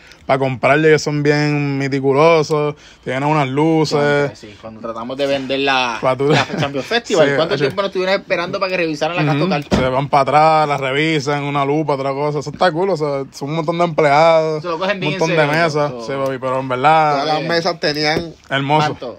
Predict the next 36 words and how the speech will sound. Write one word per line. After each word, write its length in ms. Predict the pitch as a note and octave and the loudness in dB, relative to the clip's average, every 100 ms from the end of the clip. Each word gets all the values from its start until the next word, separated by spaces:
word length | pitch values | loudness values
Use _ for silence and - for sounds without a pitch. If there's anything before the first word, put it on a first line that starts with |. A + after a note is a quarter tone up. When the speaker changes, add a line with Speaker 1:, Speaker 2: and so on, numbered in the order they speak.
| _ | _
Speaker 3:
Tenían, 260 | - C3 C3+ | -8 -4 0
Speaker 1:
Brutal. 440 | D3+ E3+ E3+ C3+ | 0 0 -2 -8
Speaker 3:
tenían 380 | - D3+ D#3 E3+ | -4 -2 -2 -4
manto 840 | D#3 E3 F3 F3 E3 D#3+ D#3 D3+ D3 | -4 -6 -4 -2 0 2 0 0 0
Speaker 1:
Plain 140 | C3+ D3 | 0 2
Speaker 3:
en 60 | |
Speaker 1:
man. 100 | D3 | 2
Speaker 3:
la 60 | D3+ | 0
alfombra, 420 | C3+ - G3+ D3+ | 0 -2 0 0
¿verdad? 280 | C#3 E3 F3+ | 2 2 0
Speaker 1:
Ujú, 100 | E3+ | -4
sí, 80 | D3+ | -4
Speaker 2:
Una 180 | D3+ D#3+ | -2 -2
Speaker 1:
un 40 | |
plain 120 | C3+ D3 | -2 -2
Speaker 2:
alfombra, 200 | D3+ D3+ | 0 2
Speaker 1:
man. 80 | D#3+ | 2
Speaker 2:
eran 200 | F3 D#3+ | 0 0
doble, 260 | D#3+ D3+ | 0 0
mantos 340 | C3+ C#3 C3+ C3 | -4 -8 -10 -6
dobles. 840 | D3 G3+ C#3+ F#3 G3 G3 F#3+ F#3 D#3 | -2 0 0 -2 -4 -4 -4 -6 -10
Speaker 1:
Ujú. 260 | - - - | -16 -16 -10
Speaker 2:
Eso 120 | E3+ | -6
era, 120 | E3 | -6
era 360 | D3 F3 G3 G#3 | -4 -2 -2 -2
todo, 360 | G#3+ G#3+ G3+ | -2 -2 -4
y 100 | E3+ | -6
todos 160 | D#3+ F3 | -4 -2
eran 160 | F#3+ F#3+ | -2 -4
lo 100 | F3+ | -6
mismo, 400 | F#3+ F#3+ F3+ E3 | -6 -8 -6 -4
se 100 | E3 | -4
veía 160 | E3 | -4
todo 160 | F3+ F3+ | -6 -6
bien 120 | F3 | -6
organizado. 600 | E3+ E3+ D#3+ E3 F3 | -8 -8 -6 -2 0